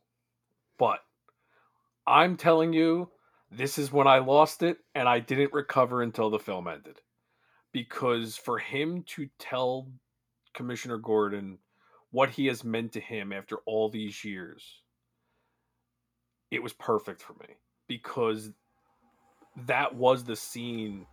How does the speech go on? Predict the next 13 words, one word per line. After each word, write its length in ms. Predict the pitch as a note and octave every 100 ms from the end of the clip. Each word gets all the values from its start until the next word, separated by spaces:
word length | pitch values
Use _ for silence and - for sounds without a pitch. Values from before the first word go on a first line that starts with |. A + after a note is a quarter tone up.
| _ - _ _ _ _ _
where 160 | A#2+ A#2+
Gordon 500 | A#2 A2 A#2 A2+ A2
let 140 | A2
him 260 | - G#2+ G2+
know 180 | G#2 G2
that 120 | F#2+
everything 340 | F#2 F#2 F2 F#2+
was 100 | F2+
gonna 180 | E2+ E2+
be 180 | E2+ E2
okay. 400 | E2+ - F2 -
When, 320 | G#2+ G#2 G2+ -
when, 340 | A#2+ G#2+ G2+